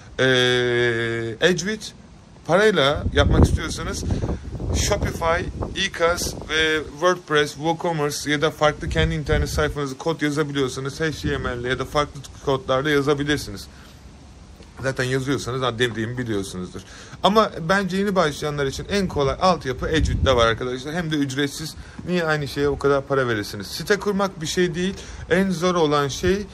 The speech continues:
reklam çıkmak. Yani sattığınız ürünü herkesin görebil-, dünya üzerinde milyonlarca internet sayfası var arkadaşlar. Bu internet sayfalarını insanların görebilmesini sağlamanız lazım. Sanıyorlar ki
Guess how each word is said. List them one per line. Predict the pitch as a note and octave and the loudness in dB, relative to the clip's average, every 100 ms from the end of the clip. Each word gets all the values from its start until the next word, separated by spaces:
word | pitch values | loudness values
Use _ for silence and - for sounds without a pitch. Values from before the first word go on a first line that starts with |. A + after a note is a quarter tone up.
| - - | -16 -2
reklam | C#3 D#3 - F3+ E3+ | 2 2 2 0 0
çıkmak. | - - G2 - - | -8 -8 -8 -8 -4
Yani | C3 D3+ D3+ - | 2 2 2 -6
sattığınız | - D#3 D3+ - F#3 F3 | 0 0 0 -2 -4 -2
ürünü | F3 D3+ D3 | -2 -2 -2
herkesin | E3 F#3 E3+ D3+ D#3 | -2 -2 -4 -4 2
görebil-, | D3+ D#3+ D#3+ D3+ - D3 | 4 4 2 -2 -4 -2
dünya | F#3 C#4+ B3+ | -2 -2 -4
üzerinde | G#3 F#3 | -2 0
milyonlarca | D#3+ E3+ F#3+ G3 G#3+ F#3+ E3 | -2 -2 -2 -2 -4 -4 -4
internet | D#3 E3+ E3+ D3+ | -4 -4 -4 -2
sayfası | D#3 D3 D#3+ F3+ | -2 -2 -4 -2
var | E3+ | 2
arkadaşlar. | C3+ A#2 B2+ A#2+ A#2+ F3 F3+ - - - | 2 2 -2 -4 -2 -6 -6 -14 -16 -10
Bu | D3 F#3+ | -2 0
internet | F3+ D#3+ E3+ F#3+ G3+ | 2 2 2 2 0
sayfalarını | F#3 D#3+ - D3+ D3+ D#3+ | 0 0 0 -2 -2 -2
insanların | D#3+ - E3 E3 E3+ D3 | -4 -2 0 2 0 0
görebilmesini | D3 D3+ D3+ D3+ D3 F3 | 0 0 -2 -4 -4 -4
sağlamanız | E3 D3 C#3 C3+ C#3 C#3+ A#2+ | 0 2 2 0 -2 -4 0
lazım. | G#2+ F#2+ | 0 0
Sanıyorlar | - D#3 D#3+ F3+ F3+ | -2 -2 0 -2 -2
ki | F3 | -4